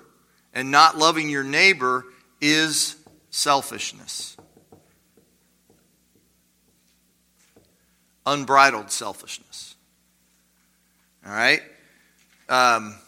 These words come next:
<clears throat> the situation always is, what does it mean to love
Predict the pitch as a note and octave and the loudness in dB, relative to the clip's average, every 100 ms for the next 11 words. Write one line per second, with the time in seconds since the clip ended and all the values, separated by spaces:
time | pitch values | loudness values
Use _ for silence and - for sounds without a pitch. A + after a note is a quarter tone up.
0 | _ _ - A2+ - _ _ _ _ _ | _ _ -20 -20 -20 _ _ _ _ _
1 | _ _ _ _ _ _ _ _ - A2+ | _ _ _ _ _ _ _ _ -10 -4
2 | - G3 - E3 G3 A#3+ - E3+ C#3+ C#3+ | 0 0 -2 2 6 6 4 0 -2 2
3 | E3 G3 D#3 C#3+ C#3+ D3 C#3+ C#3 B2 - | 2 4 2 0 -2 -4 -4 -4 -4 -6
4 | - _ - C#3+ D#3 D3 D3+ D3 C#3+ B2+ | -10 _ -4 -2 -2 -4 -4 -4 -4 -8
5 | B2 C#3 D#3 C3+ B2+ B2 - | -2 6 6 6 2 -4 -12